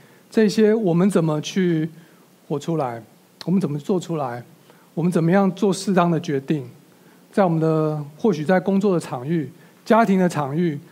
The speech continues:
一些特殊事工的场域，怎么样去这样的品格展现出来，我们求神引导，我相信神也会给我们足够的智慧，像所罗门一样，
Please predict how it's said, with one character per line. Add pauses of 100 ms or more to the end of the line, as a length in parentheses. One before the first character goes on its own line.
(200)
一
些
特
殊
事
工
的
场
域， (720)
怎
么
样
去 (1200)
这
样
的
品
格
展
现
出
来， (920)
我
们
求
神
引
导， (440)
我
相
信
神 (220)
也
会
给
我
们
足
够
的
智
慧， (520)
像
所
罗
门
一
样，